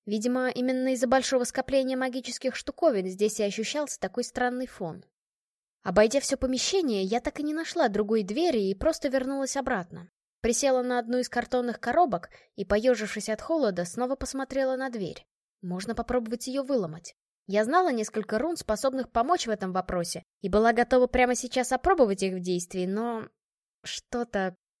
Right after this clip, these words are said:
какая-то смутная догадка заставляла оставаться на месте. Окинув зал внимательным взглядом, я задумалась, почему меня закрыли именно здесь? У непонятного поведения магии тоже должны быть причины.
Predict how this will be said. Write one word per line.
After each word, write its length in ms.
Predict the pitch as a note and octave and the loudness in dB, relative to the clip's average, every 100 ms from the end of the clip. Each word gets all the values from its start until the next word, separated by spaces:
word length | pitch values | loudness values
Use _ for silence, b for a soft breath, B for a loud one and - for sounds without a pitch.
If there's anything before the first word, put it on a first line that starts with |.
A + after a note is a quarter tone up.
| - | -6
какая-то 400 | A#3 A#3 A#3+ A#3+ | -2 2 0 0
смутная 400 | B3+ A#3+ A#3+ A3+ | -2 -2 0 2
догадка 440 | A3+ D4+ - G#3 | 2 2 0 -2
заставляла 560 | G3 G3 A3+ A#3 B3 A#3+ | -4 -2 0 2 2 0
оставаться 460 | A#3 A#3+ A#3+ - | 0 -2 -2 -2
на 140 | A#3+ B3 | -6 -4
месте. 400 | F#3+ - - - _ _ _ _ _ | -6 -8 -14 -18 _ _ _ _ _
Окинув 420 | - - D#4+ D4+ | -6 -2 0 -2
зал 300 | A#3 A3 B3 | -2 2 2
внимательным 560 | G3+ A3+ B3 A3+ G#3+ G#3+ | 2 0 -2 -2 -4 -6
взглядом, 480 | G#3+ D4 E4 G#3+ G3 | -4 -2 0 0 -2
я 160 | G#3+ | 0
задумалась, 720 | B3+ D4 C4 F#3+ E3+ F3 - - _ _ _ | 0 0 0 -2 -4 -10 -14 -20 _ _ _
почему 340 | - - G#3+ | -6 -2 -2
меня 260 | C#4+ D#4 D4+ | -2 -2 -4
закрыли 440 | C#4+ - D4+ D4 | -8 -8 -4 -4
именно 380 | D4 D4 D4 D4 | -4 -4 -4 -6
здесь? 480 | D4 C4+ G#3+ - - _ _ _ _ _ | -8 -4 -6 -6 -12 _ _ _ _ _
У 80 | - | -6
непонятного 600 | F#3+ F#3 G#3 G#3 G#3 G3+ | -4 -2 -2 -2 -2 -6
поведения 540 | G3 G3+ G3+ G#3 G3 G3 | -4 -6 -2 -2 0 -2
магии 420 | G3 G3+ G3+ G#3 | -2 -4 -4 -6
тоже 280 | G3+ D4 D4 | -2 -2 0
должны 320 | A#3 G#3 G3 | 0 0 -2
быть 160 | F3+ F3 | -4 -6
причины. 500 | F#3+ - F3+ D#3+ | -8 -8 -8 -10